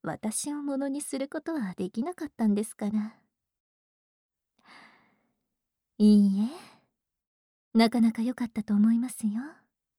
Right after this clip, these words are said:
とてもいいおちんぽと腰使いでしたし、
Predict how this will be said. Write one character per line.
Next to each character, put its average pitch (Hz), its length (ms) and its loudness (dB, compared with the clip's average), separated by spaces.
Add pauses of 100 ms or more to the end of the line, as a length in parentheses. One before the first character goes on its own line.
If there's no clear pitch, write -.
(1040)
と 196 140 -4
て 208 160 0
も 254 180 0
い 254 240 0
い 180 60 -2
お 196 80 -4
ち - 180 0
ん 220 80 6
ぽ 180 140 -10
と 170 100 -10
腰 190 340 -6
使 226 220 -6
い 208 100 -2
で 196 120 -4
し - 80 -12
た 196 100 -8
し、 - 300 -12